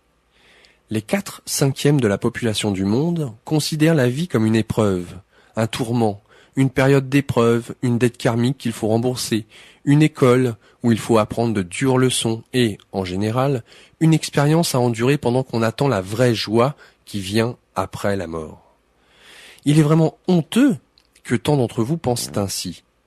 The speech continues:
Pas étonnant que vous ayez collé la honte à l'acte même qui crée la vie. L'énergie qui sous-tend le sexe est celle qui sous-tend la vie, c'est-à-dire la vie. Le sentiment d'attraction, de même que l'intense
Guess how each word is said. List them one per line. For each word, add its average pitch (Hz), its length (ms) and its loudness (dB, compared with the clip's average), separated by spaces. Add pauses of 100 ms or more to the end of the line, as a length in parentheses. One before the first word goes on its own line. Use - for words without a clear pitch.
(580)
Pas 98 120 0
étonnant 127 440 2
que - 100 -6
vous 98 200 -6
ayez 101 120 0
collé 120 340 2
la 101 280 -2
honte - 520 -2 (280)
à 104 120 -6
l'acte 117 340 -4
même 120 360 2
qui - 140 -16
crée - 360 -2
la 85 120 -4
vie. 85 380 -14 (880)
L'énergie 143 460 4
qui - 120 -12
sous-tend 120 340 -4
le 110 120 0
sexe - 600 -4 (340)
est 113 40 -2
celle 135 360 -2
qui - 120 -12
sous-tend - 280 -2
la 90 160 -2
vie, 90 360 -14 (420)
c'est-à-dire 113 640 -2
la 113 380 2
vie. - 440 -14 (680)
Le 104 120 -2
sentiment 139 420 0
d'attraction, 120 640 -2
de 127 140 0
même 110 220 0
que - 100 -4
l'intense 123 800 0